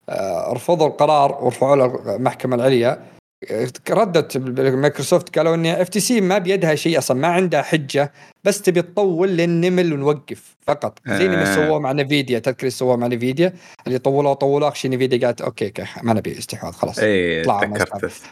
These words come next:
Speaker 1: هم يبون كذا، بس مايكروسوفت واضح إنهم كانوا ص-، يبون الاستحواذ باللي هي فيه، خلاص، أب-، وراك، وراك.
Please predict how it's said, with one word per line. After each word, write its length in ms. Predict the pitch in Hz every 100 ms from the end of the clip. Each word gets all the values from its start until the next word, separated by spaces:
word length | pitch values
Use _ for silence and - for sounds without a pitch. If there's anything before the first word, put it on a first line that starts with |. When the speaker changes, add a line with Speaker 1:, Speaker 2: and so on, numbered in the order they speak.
| -
Speaker 1:
هم 160 | 180 202
يبون 280 | 180 196 185
كذا، 280 | - 127
بس 200 | 104 127
مايكروسوفت 520 | 175 180 180 147 180 170
واضح 360 | 165 165 143
إنهم 160 | 147 135
كانوا 340 | - 131 127 - _ _
ص-، 120 | - -
يبون 520 | - 120 120 147 123
الاستحواذ 540 | 98 95 - - 123 117
باللي 680 | 120 117 107 101 98 95 104
هي 40 |
فيه، 260 | - - 71
خلاص، 420 | - 101 87 -
أب-، 240 | - 113
وراك، 520 | 98 123 120 127 127 123
وراك. 300 | 110 101